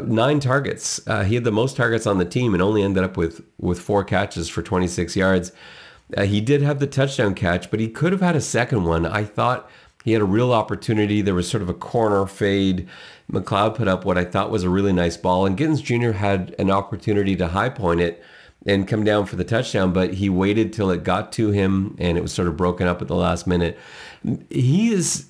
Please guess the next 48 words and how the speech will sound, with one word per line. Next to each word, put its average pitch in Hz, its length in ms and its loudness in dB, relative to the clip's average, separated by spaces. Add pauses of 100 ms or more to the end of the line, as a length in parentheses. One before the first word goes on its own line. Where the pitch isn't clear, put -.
(140)
disappeared 139 640 0
a 110 60 2
little 101 320 2
bit 87 220 -2
in 90 100 2
recent 87 380 0
weeks. 82 260 -2
He 107 80 -2
still, 170 380 0
you 127 80 2
know, 98 100 2
still 165 220 0
came 160 180 2
up 143 160 0
with 127 80 -4
four 120 220 0
catches 101 420 -2
and 87 100 2
a 85 40 -2
touchdown 80 440 -2
today. 80 440 -2 (400)
No 110 240 2
question, 107 400 -2
he's 85 80 -2
still 98 240 0
of 82 120 0
value, 82 440 0
but 87 360 -2 (320)
he 139 160 -2
doesn't 196 220 0
look 139 220 -2
like 120 140 -4
the 107 60 -4
same 104 500 0 (120)
player 90 640 -2
who 90 640 2
lit 98 400 0
the 95 100 -4
league 92 240 2
on 90 140 2
fire 92 400 0
last 82 380 -2
year 87 160 2
and 90 180 0
started 95 480 0
out 127 260 0
on 85 200 -2
fire 82 560 -2